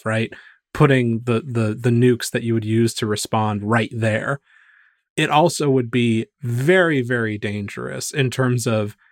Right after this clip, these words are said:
U S China relations, in terms of how North Korea would react. I think that would have been a very bad decision for all of the other stuff that would have come with it.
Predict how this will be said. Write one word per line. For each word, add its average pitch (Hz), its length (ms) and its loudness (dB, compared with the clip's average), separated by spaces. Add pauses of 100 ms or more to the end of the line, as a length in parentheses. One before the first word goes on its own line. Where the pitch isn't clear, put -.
(720)
U 135 240 2
S 117 160 -2
China 147 440 4
relations, 127 1080 0
in 123 140 -4
terms 120 320 -4
of 107 100 -4
how 117 180 0
North 104 280 -8
Korea 147 400 2
would 135 180 2
react. 123 460 0
I 139 80 4
think 135 240 -2
that 139 200 4
would 131 120 -4
have 113 180 -6
been 120 420 -4 (460)
a 127 140 2
very 127 400 2
bad 117 380 0
decision 113 560 -4
for - 240 -6
all 123 260 2
of 110 140 -4
the 117 220 0
other 127 300 2
stuff - 460 -4
that 127 160 -2
would 120 160 0
have - 160 -6
come 117 280 0
with 107 220 -2
it. 120 160 -8